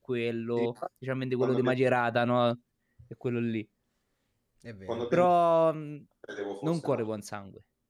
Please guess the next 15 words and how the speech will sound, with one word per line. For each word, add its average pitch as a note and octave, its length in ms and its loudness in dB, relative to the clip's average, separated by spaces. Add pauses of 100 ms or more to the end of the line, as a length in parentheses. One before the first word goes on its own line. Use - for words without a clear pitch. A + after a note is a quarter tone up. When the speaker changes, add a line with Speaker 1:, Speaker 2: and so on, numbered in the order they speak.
(840)
Speaker 2:
Mm. F2+ 100 -20
Speaker 3:
Sì, G2+ 220 -20
sì, F#2+ 260 -16
eh... F#2 540 -16 (120)
però F3+ 280 -4
dai, C3+ 160 -8
ci C3+ 140 -14
mancano A2+ 380 -12
i G#2 40 -16
festival, A2 500 -14
eh, A2 40 -16
sono A2 140 -20
sincero A2 600 -14
che, G#2 460 -14
insomma, F2+ 440 -20